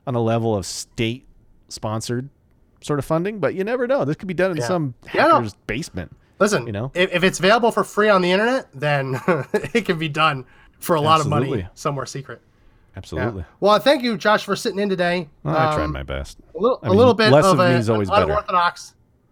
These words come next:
Speaker 2: second hour. I will note, everyone didn't wanna talk about the Olympics, and then when we opened the phone lines, did anyone call?
Speaker 1: No, 'cause I would have disappeared and gone into that.
Speaker 2: So,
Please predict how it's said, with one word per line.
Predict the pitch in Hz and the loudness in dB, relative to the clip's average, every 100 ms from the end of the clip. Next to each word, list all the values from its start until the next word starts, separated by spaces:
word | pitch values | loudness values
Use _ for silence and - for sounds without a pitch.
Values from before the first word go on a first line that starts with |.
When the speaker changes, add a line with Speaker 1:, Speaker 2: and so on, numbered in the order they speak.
| _ _ _ | _ _ _
Speaker 2:
second | - - 202 190 165 - - | -14 -2 -2 0 -6 -6 -2
hour. | 175 165 139 185 - _ _ | 0 2 0 -4 -10 _ _
I | 151 | -4
will | 156 240 | 2 2
note, | 233 208 214 - _ _ | 4 4 2 -4 _ _
everyone | 180 190 214 208 160 | -2 0 2 2 2
didn't | 185 196 | 0 0
wanna | 170 180 | 0 0
talk | 165 185 170 | 0 0 0
about | 160 160 | 0 -2
the | 147 | 0
Olympics, | 185 202 147 143 | -2 -2 -6 -8
and | 147 151 | -10 -6
then | 160 | -4
when | 151 | -4
we | 143 | -4
opened | 160 170 | -6 -6
the | 143 | -2
phone | 180 185 | 0 0
lines, | 143 | -2
did | 127 | -4
anyone | 139 185 170 | -2 -2 -2
call? | 180 208 262 - _ _ - | 0 0 -2 -12 _ _ -12
Speaker 1:
No, | 73 85 101 117 117 98 | -8 -4 0 2 2 2
'cause | 87 90 | -2 -2
I | |
would | 85 | -2
have | 80 76 _ _ | -4 -8 _ _
disappeared | 90 87 80 85 78 | -8 -8 -6 -4 -4
and | 69 65 - _ _ | -8 -10 -14 _ _
gone | 76 71 | -8 -6
into | 71 | -8
that. | 67 71 - | -8 -10 -2
Speaker 2:
So, | 180 214 | 2 2